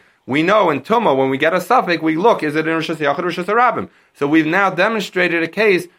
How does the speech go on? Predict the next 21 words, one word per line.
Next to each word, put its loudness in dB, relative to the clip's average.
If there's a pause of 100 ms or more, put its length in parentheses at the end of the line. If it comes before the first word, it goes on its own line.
(100)
where 2
Kol 0
Kavua -2
Kemechta -2
Mechta -2
Dami 0
helps -2
us 0 (260)
in -2
an -2
instance -2 (160)
where 2
it 0
is 0
Lekula, 2
where 2
it -2
creates -2
a -2
leniency. -4 (420)
Okay, -2